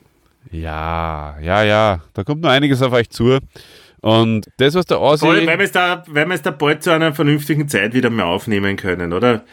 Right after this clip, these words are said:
Speaker 2: Weil das Ganze da in der Nacht irgendwie im Studio zu sitzen, interessiert ja in Wahrheit, das ist ja anstrengend.
Speaker 1: Ja,
Speaker 2: Ähm,
Speaker 1: natürlich.
Speaker 2: und jetzt, äh, verändert sich da ein bisschen was in unserer, wie soll ich sagen, in unserem beruflichen Umfeld,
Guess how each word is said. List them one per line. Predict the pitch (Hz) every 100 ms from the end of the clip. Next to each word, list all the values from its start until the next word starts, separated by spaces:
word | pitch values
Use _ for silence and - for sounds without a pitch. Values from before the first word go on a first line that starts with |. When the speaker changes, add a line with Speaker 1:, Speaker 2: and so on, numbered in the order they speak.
| - _
Speaker 2:
Weil | 107
das | 113
Ganze | - 117 139
da | 127
in | 127 127
der | 131
Nacht | 120 104 - -
irgendwie | 135 127 127 123 123
im | 127
Studio | - 127 131
zu | 127
sitzen, | 123 127 120 -
interessiert | 120 - 120 - 117
ja | 117 113 113 110
in | 110 107
Wahrheit, | 101 107 104 -
das | 104
ist | 107 -
ja | 98 98 - -
anstrengend. | - 92 98 - 92 90 90 92 - - - - - -
Speaker 1:
Ja, | 78 78 80 110 90
Speaker 2:
Ähm, |
Speaker 1:
natürlich. | 110 107 110 - 107 107 - -
Speaker 2:
und | 117 110
jetzt, | 117 - 123
äh, | 117 117
verändert | 123 101 135 185
sich | 170 170
da | 165
ein |
bisschen | 165 151
was | 151 156 147
in | 147
unserer, | 147 143 139 135 139 139 - _ _ _ _ _ _ _ _ _ _
wie | 123
soll | 113 127
ich |
sagen, | 127 123 127
in |
unserem | 127 127 131
beruflichen | 131 123 147 165 151 151
Umfeld, | 143 160 147 151 160